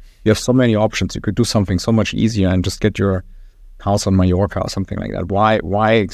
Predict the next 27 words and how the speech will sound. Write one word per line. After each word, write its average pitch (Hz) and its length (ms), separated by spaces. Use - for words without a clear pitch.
why 110 280
is 104 220
something - 460
like 92 240
that? 98 180
Why 117 160
hardware?" 92 540
Um, 107 480
and 107 420
the 113 100
good 151 260
thing 117 240
is 104 200
that 104 400
among 117 340
all 123 160
of 120 140
these 107 180
people, 110 560
I - 120
ended 110 280
up 104 160
finding 110 380
a 104 40
league 110 280
of 101 120
investors 98 800